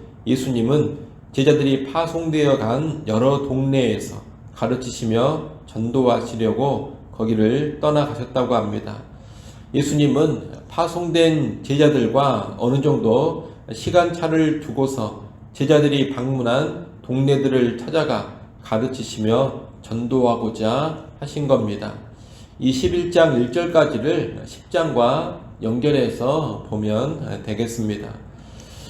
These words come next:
십일 장 이 절 이하의 말씀은 옥에 갇혀있는 세례 요한이 자기의 제자들을 보내어 예수님께 묻는 질문으로 인해서 펼쳐지는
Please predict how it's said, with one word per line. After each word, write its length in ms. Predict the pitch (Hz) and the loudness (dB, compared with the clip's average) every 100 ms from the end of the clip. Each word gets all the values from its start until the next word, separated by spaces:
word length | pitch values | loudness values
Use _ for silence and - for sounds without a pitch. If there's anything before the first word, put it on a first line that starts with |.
| - - - - 127 | -18 -18 -14 -4 -2
십일 320 | - 190 196 | 0 2 4
장 500 | 196 175 165 131 - | 6 6 6 2 -4
이 220 | - 160 165 | -6 -4 6
절 340 | 185 170 147 | 8 8 6
이하의 360 | 139 151 151 160 | 8 8 8 6
말씀은 720 | 127 113 117 135 160 107 - - - - | 2 -2 -4 -4 -4 -6 -12 -18 -20 -16
옥에 360 | - 113 147 165 | -4 0 4 2
갇혀있는 880 | 156 - - 165 160 156 151 131 - | 0 -8 -4 0 2 4 4 2 -2
세례 340 | - 170 160 | -6 0 4
요한이 600 | 143 123 110 143 151 101 - - - | 4 4 2 0 -2 -6 -12 -18 -20
자기의 460 | - 120 131 143 135 | -6 -2 2 2 2
제자들을 640 | 143 143 156 151 147 139 139 | 0 4 4 6 6 4 2
보내어 680 | 123 113 117 147 175 - - | -2 0 2 0 -2 -8 -2
예수님께 420 | 123 131 139 139 | -2 -2 -2 -2
묻는 680 | 120 127 139 147 120 - - | 0 0 2 2 0 -2 -8
질문으로 600 | - 131 151 160 160 160 | -2 0 2 4 4 4
인해서 760 | 135 117 113 120 151 175 - - - - | 4 0 0 -2 -2 -4 -8 -16 -20 -14
펼쳐지는 920 | 170 165 165 165 139 127 156 131 - | -10 -8 -6 -4 -2 0 2 0 -4